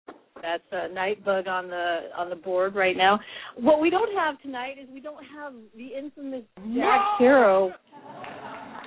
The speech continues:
Speaker 1: A K A Zero. Um, <laughs> and you're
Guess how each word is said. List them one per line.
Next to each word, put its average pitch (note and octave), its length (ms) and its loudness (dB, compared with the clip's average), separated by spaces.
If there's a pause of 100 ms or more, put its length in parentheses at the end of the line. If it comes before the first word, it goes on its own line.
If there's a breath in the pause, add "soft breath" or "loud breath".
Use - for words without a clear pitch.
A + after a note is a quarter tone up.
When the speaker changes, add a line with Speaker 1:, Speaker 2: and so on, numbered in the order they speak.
(500)
Speaker 1:
A B3 80 6 (100)
K C4+ 80 0
A A3 520 -4
Zero. G#3+ 360 -4 (800)
Um, G3 360 -4 (2250)
<laughs> - 180 0
and B3+ 160 2
you're A#3+ 140 2